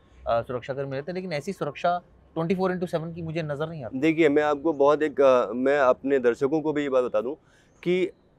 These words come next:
Speaker 2: आप किसी भीड़-भाड़ वाले इलाके में जाते हैं, आपकी नज़र पड़ती है कि यहाँ तो कोई पुलिस वाला भी नहीं है, कोई भी कुछ भी कर सकता है।
Speaker 1: हम्म।
Speaker 2: लेकिन कोई भी कुछ भी करने से पहले उसकी प्लानिंग होती है
Speaker 1: हम्म।
Speaker 2: और वो प्लानिंग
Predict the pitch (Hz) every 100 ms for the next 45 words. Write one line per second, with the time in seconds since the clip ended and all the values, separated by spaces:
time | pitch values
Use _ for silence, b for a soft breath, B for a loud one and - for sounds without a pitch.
0 | - 151 160 151 175 190 127 147 156 165
1 | 170 156 156 160 147 139 151 151 143 131
2 | 143 139 135 123 147 139 139 135 131 143
3 | 135 139 135 135 131 135 - 131 135 131
4 | 127 135 131 131 135 135 131 131 135 127
5 | 113 110 - 101 131 123 - b b -
6 | 151 185 208 - - 165 180 214 180 202
7 | 202 - 175 175 202 190 170 170 175 165
8 | 165 170 156 170 143 135 147 131 107 117
9 | 101 - 117 107 135 165 165 185 165 160
10 | 156 175